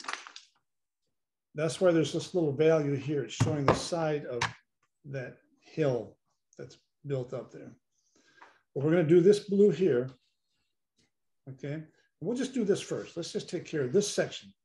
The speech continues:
So we'll put the blue in like we did at the top. We'll put the blue in first, and then while it's wet, but not super wet, we'll drop in these burnt sienna, burnt umbers. Lay, lay 'em down in this corner over here and just let 'em explode up.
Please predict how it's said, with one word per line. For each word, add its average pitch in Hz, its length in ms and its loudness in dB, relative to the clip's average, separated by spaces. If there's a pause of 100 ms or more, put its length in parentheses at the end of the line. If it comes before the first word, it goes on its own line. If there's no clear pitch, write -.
So - 120 -8
we'll 143 120 2
put 147 160 -2
the 143 80 0
blue 196 340 4
in 185 100 2
like 165 160 0
we 208 80 -2
did 226 140 2
at 226 60 -6
the 196 80 -2
top. 180 340 -4
We'll 131 80 -12
put - 160 -10
the - 60 -8
blue 156 320 4
in 202 100 4
first, 165 400 0 (540)
and 139 120 0
then 147 220 0
while 147 240 -2
it's 151 160 -8 (160)
wet, 190 360 0
but 170 120 -8
not 165 160 -8
super 240 320 -4
wet, 123 300 -2 (200)
we'll 139 120 -2
drop 151 320 2
in 160 100 2
these 143 140 -2
burnt 151 260 -6
sienna, 147 360 -2
burnt 147 260 0
umbers. 127 500 -4 (480)
Lay, 147 340 2
lay 160 160 6
'em 190 120 6
down 185 220 6
in 190 100 6
this 185 160 0
corner 202 500 -2
over 117 120 -6
here 113 360 -8 (340)
and 135 80 -6
just 135 160 -4
let 147 140 4
'em 156 100 2
explode 160 560 4
up. 165 320 2